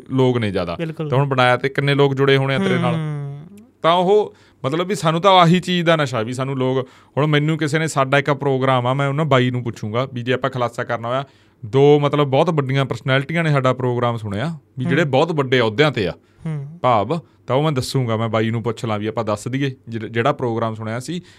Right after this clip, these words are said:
Speaker 1: ਤੇ ਫਿਰ ਆਪਾਂ ਉਹ ਜ਼ਰੂਰ ਗੱਲਬਾਤ ਆਪਾਂ ਪਬਲਿਕ ਡੋਮੇਨ 'ਚ ਲੈ ਕੇ ਆਵਾਂਗੇ।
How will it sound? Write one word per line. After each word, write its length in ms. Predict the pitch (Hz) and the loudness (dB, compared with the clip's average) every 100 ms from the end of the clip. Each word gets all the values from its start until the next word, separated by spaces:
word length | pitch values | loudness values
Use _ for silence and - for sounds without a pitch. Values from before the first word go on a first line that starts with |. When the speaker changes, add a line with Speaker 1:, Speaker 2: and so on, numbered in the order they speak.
| _ | _
Speaker 1:
ਤੇ 80 | 135 | 0
ਫਿਰ 160 | 135 135 | 4 4
ਆਪਾਂ 280 | 127 139 | 4 2
ਉਹ 200 | - 143 | 4 2
ਜ਼ਰੂਰ 320 | 156 127 143 156 | 0 0 0 0
ਗੱਲਬਾਤ 460 | 127 113 110 104 | -2 -2 -4 -4
ਆਪਾਂ 220 | 113 117 | -6 -4
ਪਬਲਿਕ 400 | 110 117 113 117 | -4 -4 -2 -2
ਡੋਮੇਨ 320 | 113 110 107 101 | -2 0 -2 -2
'ਚ 100 | 110 | -2
ਲੈ 160 | 104 | -2
ਕੇ 160 | 101 104 | 0 -2
ਆਵਾਂਗੇ। 340 | 98 104 151 | -4 -4 -6